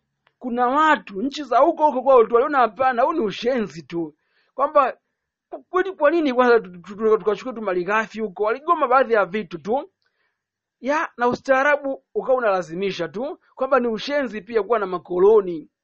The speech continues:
Kwa hiyo kwanza kabisa nchi zao wamejenga kwa kutumia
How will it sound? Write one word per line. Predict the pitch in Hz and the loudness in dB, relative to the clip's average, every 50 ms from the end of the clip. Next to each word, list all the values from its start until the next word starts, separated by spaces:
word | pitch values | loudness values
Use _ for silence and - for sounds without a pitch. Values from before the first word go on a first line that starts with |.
| _ _ _ _ _ _ _ _ _ _ | _ _ _ _ _ _ _ _ _ _
Kwa | - 240 285 | -2 0 0
hiyo | 302 311 330 302 | 0 2 0 0
kwanza | - - - 302 302 311 294 254 254 254 | 0 0 0 2 2 2 2 2 0 -2
kabisa | 254 247 233 233 240 247 240 240 - 233 233 226 226 - - | -2 -2 -4 -6 -4 -8 -10 -8 -2 0 0 0 0 -4 -8
nchi | 247 220 214 - - 190 170 | -10 -10 -10 -8 -8 -8 -8
zao | 147 131 185 220 233 240 240 240 240 247 254 269 269 269 - _ _ _ _ - | -2 2 4 6 6 8 8 8 8 8 8 6 4 0 -8 _ _ _ _ -4
wamejenga | 185 180 180 175 175 175 175 156 156 170 202 226 226 202 185 175 165 165 170 156 139 - - _ _ _ _ _ _ _ _ _ _ _ _ | -2 0 0 0 -2 -4 -6 -6 -6 0 4 6 6 6 4 2 -2 -4 -4 -4 -6 -6 -12 _ _ _ _ _ _ _ _ _ _ _ _
kwa | - 190 185 | -8 -8 -8
kutumia | 190 190 196 190 196 226 247 247 226 202 190 185 196 | -8 -10 -8 -6 -4 -2 -2 0 0 0 -2 -2 -4